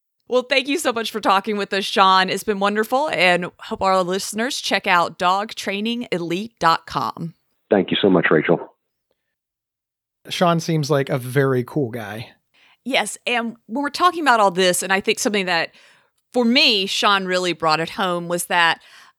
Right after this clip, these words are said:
Speaker 1: a service dog is just another piece of a support system.
Speaker 3: I think that's a really good way to look at it. And I was also thinking as I was listening to Sean talking that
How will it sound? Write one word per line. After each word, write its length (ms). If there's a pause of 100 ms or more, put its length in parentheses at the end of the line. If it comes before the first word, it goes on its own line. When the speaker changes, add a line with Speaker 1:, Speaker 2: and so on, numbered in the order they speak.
Speaker 1:
a 80
service 560
dog 520 (140)
is 160
just 320
another 400
piece 460 (420)
of 140
a 40
support 400
system. 520 (840)
Speaker 3:
I 100
think 140
that's 160
a 60
really 300
good 240
way 240
to 120
look 240
at 200
it. 160
And 120
I 60
was 140
also 240
thinking 280
as 120
I 40
was 140
listening 320
to 80
Sean 300
talking 560 (340)
that 360